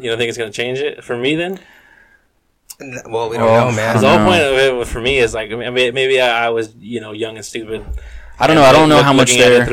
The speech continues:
Speaker 1: through a, a different
Speaker 2: And,
Speaker 1: lens.
Speaker 2: and I,
Speaker 3: Yeah,
Speaker 2: and I've
Speaker 3: I
Speaker 2: never,
Speaker 3: don't know.
Speaker 2: I never, I never played it either. So if you come back next week saying, "Yeah, it's great, you gotta get it," I'm gonna get it. You
Speaker 3: I did
Speaker 2: know?
Speaker 3: still, yeah. I, I mean, I enjoyed it.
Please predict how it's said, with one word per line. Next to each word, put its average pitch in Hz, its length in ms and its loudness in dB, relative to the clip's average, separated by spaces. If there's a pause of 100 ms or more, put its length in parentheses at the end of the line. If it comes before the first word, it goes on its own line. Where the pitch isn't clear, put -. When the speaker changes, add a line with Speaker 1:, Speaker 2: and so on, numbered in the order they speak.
(140)
Speaker 1:
through 104 100 -8
a, 110 120 -4
a 107 40 -8
different 107 360 -6
Speaker 2:
And, 175 260 -4
Speaker 1:
lens. - 20 -6
Speaker 2:
and 165 140 -2
I, 185 120 2
Speaker 3:
Yeah, 190 120 4
Speaker 2:
and 196 80 4
I've 208 160 4
Speaker 3:
I - 20 4
Speaker 2:
never, 196 160 4
Speaker 3:
don't 190 160 0
know. 175 60 -4
Speaker 2:
I 190 100 0
never, 185 160 0
I 165 140 -4
never 131 240 0
played 156 340 -6
it 123 100 -10
either. 135 300 -6
So 131 160 -6
if 120 80 -8
you 131 80 -14
come 139 220 -6
back 131 200 -4
next 131 220 -4
week 123 120 -10
saying, 123 180 -8
"Yeah, 127 140 -4
it's - 100 -4
great, 127 260 -10
you 107 80 -14
gotta 110 220 -8
get 123 240 -8
it," - 40 -10
I'm 104 120 -8
gonna 92 160 -8
get 123 220 -4
it. 90 200 -4
You - 160 -12
Speaker 3:
I 127 80 -2
did 202 120 0
Speaker 2:
know? - 20 -4
Speaker 3:
still, 160 420 4
yeah. 123 180 4
I, 123 220 4
I 123 80 2
mean, 123 140 2
I 127 80 4
enjoyed 110 360 4
it. 95 160 -2